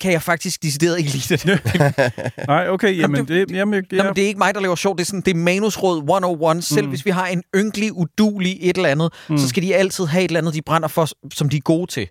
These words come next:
Speaker 2: Ja.
Speaker 1: Øh,
Speaker 2: Ja,
Speaker 1: og
Speaker 2: i det
Speaker 1: det
Speaker 2: mindste måske dumt, dummer at være likable, eller
Speaker 1: Ja.
Speaker 2: noget, man har lyst til sådan at holde lidt af. Øhm, jamen, du har ret her, der er det bare, der, det er som om filmen skubber en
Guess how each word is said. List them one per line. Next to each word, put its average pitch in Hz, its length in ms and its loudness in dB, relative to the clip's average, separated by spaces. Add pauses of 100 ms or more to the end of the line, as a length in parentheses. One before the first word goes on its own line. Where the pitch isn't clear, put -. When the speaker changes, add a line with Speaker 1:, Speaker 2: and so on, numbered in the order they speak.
(140)
Speaker 2:
Ja. 139 140 4 (460)
Speaker 1:
Øh, 151 360 2 (140)
Speaker 2:
Ja, 147 100 4
Speaker 1:
og 151 60 6
Speaker 2:
i - 20 2
det 143 80 0
Speaker 1:
det 135 80 0
Speaker 2:
mindste 151 280 0
måske 143 340 2
dumt, 143 260 0
dummer 139 240 2
at 131 60 2
være 123 140 2 (160)
likable, 135 460 0
eller 120 220 4
Speaker 1:
Ja. 117 60 4
Speaker 2:
noget, 175 200 4
man 131 120 0
har 127 80 4
lyst 127 300 0
til 143 120 2
sådan 127 180 0
at 120 80 2
holde 127 160 2
lidt 131 140 0
af. 139 260 -2 (400)
Øhm, 120 680 2 (360)
jamen, 165 180 4
du 180 60 2
har 165 120 4
ret 165 120 2
her, 175 140 2
der 165 100 0
er 165 60 2
det 165 120 -4
bare, 135 280 2
der, 151 140 -2
det 143 100 -8
er 147 80 -2
som 165 120 -2
om 156 100 0
filmen 156 260 0
skubber 139 280 0
en 143 260 0